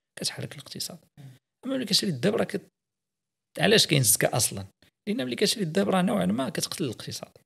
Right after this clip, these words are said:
كتقتل واحد تلاتين ألف درهم حطيتيها ماتت. إذا كيقول لك الإسلام زكاة. إلا استثمرتي راه ما، ما كاينش الزكاة في، في، في،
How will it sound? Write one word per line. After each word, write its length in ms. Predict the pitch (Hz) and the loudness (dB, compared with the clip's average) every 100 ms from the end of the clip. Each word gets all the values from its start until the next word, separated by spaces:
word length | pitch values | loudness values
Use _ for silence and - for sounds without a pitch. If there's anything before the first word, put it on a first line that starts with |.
| _ _ 139 127 _ - | _ _ -20 -20 _ 0
كتقتل 420 | 147 - - 196 | 0 2 4 4
واحد 200 | 147 - | 4 2
تلاتين 320 | - 135 151 | -2 -2 0
ألف 180 | 139 113 | -4 -4
درهم 200 | 123 180 | 0 0
حطيتيها 520 | - - 135 117 147 | -2 -2 -2 2 2
ماتت. 420 | 131 110 - - - - _ | 2 0 -2 -6 -14 -20 _
إذا 160 | 170 254 | -2 0
كيقول 220 | 196 135 | 0 0
لك 60 | - | -2
الإسلام 520 | 139 160 165 196 - _ _ _ _ - | -4 -2 -4 -6 -14 _ _ _ _ -6
زكاة. 200 | - - _ _ _ _ _ _ _ _ _ _ _ _ _ - | -6 -12 _ _ _ _ _ _ _ _ _ _ _ _ _ 0
إلا 160 | 135 | 4
استثمرتي 540 | 131 - - 120 - 277 | 4 4 0 0 0 0
راه 100 | 277 | -2
ما، 140 | 117 | -2
ما 140 | 123 120 | -4 -4
كاينش 260 | 269 277 | 0 0
الزكاة 300 | 110 107 - | 2 0 0
في، 440 | 120 - 113 117 156 | -2 0 0 0 -4
في، 640 | - - - 117 - - | -10 -8 -4 -2 -2 -6
في، 600 | - - - - - | -10 -8 -6 -6 -8